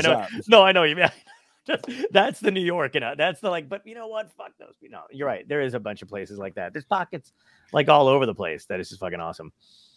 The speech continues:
Speaker 2: Um, but New York is, like, I don't know. I, like, I, when you were coming on, when you came on the first time, and immediately you were talking about Brooklyn, Long Island, is New York, I was like,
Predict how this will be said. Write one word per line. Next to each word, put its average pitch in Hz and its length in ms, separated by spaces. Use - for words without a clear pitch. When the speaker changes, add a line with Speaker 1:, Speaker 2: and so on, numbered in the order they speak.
Speaker 2:
Um, 95 460
but 117 120
New 123 80
York 127 280
is, 117 120
like, 101 220
I - 60
don't 131 100
know. 123 240
I, 147 280
like, 160 220
I, 165 80
when 160 280
you 160 80
were 165 60
coming 180 260
on, 147 220
when 127 120
you 127 60
came 156 160
on 131 60
the 123 60
first 123 260
time, 104 300
and 127 100
immediately 131 680
you 113 140
were 113 60
talking 120 260
about 113 220
Brooklyn, 113 300
Long 110 140
Island, 107 300
is 104 180
New 113 80
York, 104 300
I 101 60
was 101 100
like, 107 160